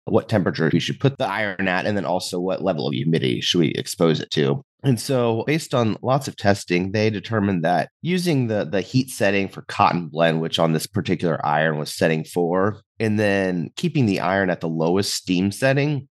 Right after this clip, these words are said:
after giving it one quick burst of steam at the onset, and then ironing the sample for about thirty seconds, that tended to, uh,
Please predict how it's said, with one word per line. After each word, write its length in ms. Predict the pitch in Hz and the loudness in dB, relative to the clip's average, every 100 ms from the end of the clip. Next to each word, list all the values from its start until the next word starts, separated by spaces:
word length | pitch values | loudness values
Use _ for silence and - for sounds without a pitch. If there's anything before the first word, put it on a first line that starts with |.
| - | -2
after 560 | 104 107 - 92 92 - - - | 0 0 0 0 0 -6 -20 -4
giving 220 | 104 98 | 0 2
it 180 | 90 - | 2 2
one 360 | 95 104 107 101 | 0 0 0 -2
quick 360 | - 107 - | -2 -2 -2
burst 280 | - 90 - | -2 -2 -2
of 80 | - | -6
steam 380 | - - 90 87 | -4 0 2 2
at 80 | 78 | 0
the 100 | 78 | 0
onset, 600 | 85 92 - 123 123 - - | 0 0 0 0 0 -4 -4
and 100 | 120 | 0
then 160 | 117 113 | 2 0
ironing 340 | 120 139 120 92 | 0 0 0 -2
the 60 | |
sample 360 | - 98 92 71 | 0 0 0 -4
for 160 | - | -2
about 340 | 78 85 82 - | 0 2 0 0
thirty 200 | 90 73 | -2 -2
seconds, 720 | - 92 76 69 78 - - _ - - | 2 2 2 -4 -4 -8 -8 _ -16 0
that 200 | 151 - | 2 2
tended 360 | - 170 147 110 | -2 -2 0 -2
to, 180 | 107 87 | -2 -2
uh, 640 | 82 78 78 73 62 | 0 2 2 2 -2